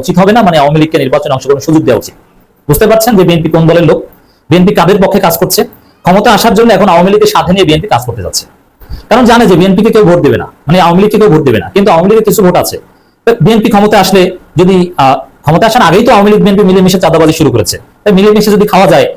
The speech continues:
আর বিএনপি-কে ক্ষমতায় আসতে যদি আওয়ামী লীগকে সহায়তা করে তাহলে তো ভালো। এবং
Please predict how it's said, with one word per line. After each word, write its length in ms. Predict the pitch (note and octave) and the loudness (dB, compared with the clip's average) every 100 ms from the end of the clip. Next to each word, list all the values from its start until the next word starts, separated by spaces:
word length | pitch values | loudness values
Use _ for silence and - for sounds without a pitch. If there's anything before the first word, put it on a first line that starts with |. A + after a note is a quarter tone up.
| - _ - | -14 _ -2
আর 200 | C3+ C3+ C3 - C3+ | -2 -2 -6 -8 -2
বিএনপি-কে 320 | F3+ F3+ F#3 F3+ | 0 2 0 0
ক্ষমতায় 260 | E3+ F#3 | 0 0
আসতে 120 | E3 E3+ | 0 0
যদি 100 | E3 | 0
আওয়ামী 180 | D3+ D#3+ | 0 0
লীগকে 160 | D#3+ - | -2 -2
সহায়তা 240 | C#3+ D3+ D3+ | -2 0 0
করে 100 | D#3 | 0
তাহলে 140 | A#3 G#3+ | 0 0
তো 40 | C3 | 0
ভালো। 140 | A2 - _ - | -2 -6 _ -2
এবং 220 | A2+ | 0